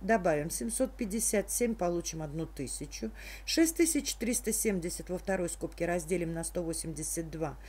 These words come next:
получим тридцать пять. Тридцать пять отнимем двадцать девять, будет шесть,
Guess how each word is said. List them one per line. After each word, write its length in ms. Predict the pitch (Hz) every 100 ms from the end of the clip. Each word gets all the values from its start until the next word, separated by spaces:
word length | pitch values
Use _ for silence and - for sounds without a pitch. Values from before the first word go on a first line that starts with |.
| - - -
получим 420 | 170 170 - 175
тридцать 520 | 190 202 - 156 - -
пять. 360 | 123 151 - -
Тридцать 380 | 233 233 277
пять 220 | - 285 240
отнимем 460 | 226 226 214 208
двадцать 400 | 175 202 - 180
девять, 300 | 165 175 160
будет 380 | 143 196 160 160
шесть, 440 | - 127 160 -